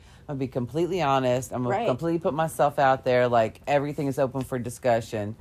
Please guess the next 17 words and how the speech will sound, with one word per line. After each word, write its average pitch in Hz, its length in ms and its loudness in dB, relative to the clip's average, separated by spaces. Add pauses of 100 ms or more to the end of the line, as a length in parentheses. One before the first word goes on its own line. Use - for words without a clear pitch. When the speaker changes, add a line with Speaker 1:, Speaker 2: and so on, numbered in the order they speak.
(140)
Speaker 2:
Absolutely. 196 440 -6
Speaker 1:
Completely 143 500 0
open, 127 340 2
right? 117 300 0 (480)
So - 180 -2
do 139 120 0
I 127 100 6
really 143 500 2
wanna 131 340 2
rip 120 360 -2 (220)
all 123 240 6
those 120 440 0
wounds 139 400 -4
open 127 540 2
and, 131 400 2
Speaker 2:
Oof. 127 60 -8
Speaker 1:
like, 123 360 4